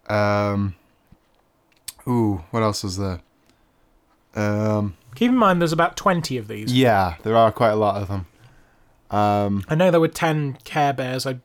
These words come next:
Speaker 2: suspect there were probably ten Care Bear cousins.
Speaker 1: Champ Bear, Champion Bear, whatever.
Speaker 2: Oh God,
Speaker 1: Um,
Speaker 2: such a specific one.
Speaker 1: Yeah, there's a lot of
Speaker 2: Such a
Speaker 1: specific
Speaker 2: greetings
Speaker 1: ones.
Speaker 2: card one.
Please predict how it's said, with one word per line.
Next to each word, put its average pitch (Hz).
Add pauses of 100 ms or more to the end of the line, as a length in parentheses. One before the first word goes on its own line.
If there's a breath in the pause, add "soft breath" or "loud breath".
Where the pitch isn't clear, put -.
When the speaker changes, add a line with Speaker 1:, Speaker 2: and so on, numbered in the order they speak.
(140)
Speaker 2:
suspect -
there 170
were 147
probably 147
ten 151
Care 160
Bear 160
cousins. 202 (220)
Speaker 1:
Champ 120 (240)
Bear, 104
Champion 101
Bear, 95
whatever. 92 (400 soft breath)
Speaker 2:
Oh -
God, 175
Speaker 1:
Um, 95
Speaker 2:
such 95
a 156
specific -
one. 131 (120)
Speaker 1:
Yeah, 98 (100)
there's 120
a 123
lot 123
of 117
Speaker 2:
Such -
a 202
Speaker 1:
specific 170
Speaker 2:
greetings 170
Speaker 1:
ones. 143
Speaker 2:
card 135
one. 131